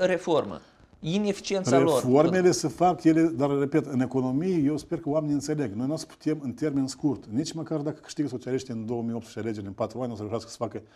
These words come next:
Speaker 2: nimic deosebit, pentru că
Speaker 1: Dar ce
Speaker 2: așa.
Speaker 1: înseamnă reformă pe înțelesul celor care ne vizionează
Speaker 2: Reforma,
Speaker 1: acum?
Speaker 2: bine, dacă luăm așa, haideți să luăm două mari categorii. Reforma în economie, reforma în justiție. Asta este cel mai important, da?
Speaker 1: Da.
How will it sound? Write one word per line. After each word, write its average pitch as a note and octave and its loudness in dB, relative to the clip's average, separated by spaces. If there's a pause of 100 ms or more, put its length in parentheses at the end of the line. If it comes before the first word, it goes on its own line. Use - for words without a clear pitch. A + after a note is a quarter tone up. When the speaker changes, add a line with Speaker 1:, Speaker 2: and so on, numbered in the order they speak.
(360)
Speaker 2:
nimic A#2 -2
deosebit, G#2 -6
pentru G2 -12
că - -12
Speaker 1:
Dar - -12 (120)
ce - -2
Speaker 2:
așa. - 0
Speaker 1:
înseamnă F#3 0
reformă G#2 -2
pe B2 -4
înțelesul B2 -2
celor A2 0
care G2+ -2
ne G2+ -4
vizionează A2+ -2
Speaker 2:
Reforma, G#3 6
Speaker 1:
acum? D#3 -2
Speaker 2:
bine, C3 2
dacă A#2 -2
luăm D#3+ 2
așa, D3+ -2
haideți C#3 -4
să - -18
luăm C3+ -4
două C3+ 0
mari A#2+ -6
categorii. G2+ -10 (100)
Reforma A#2 -6
în G#2+ -8
economie, C3+ -4 (460)
reforma A2+ -8
în G#2 -8
justiție. G#2 -10
Asta A2+ -14
este - -12
cel C3 -4
mai A#2+ -6
important, G#2 -8
da? G#2+ -14
Speaker 1:
Da. A2 -6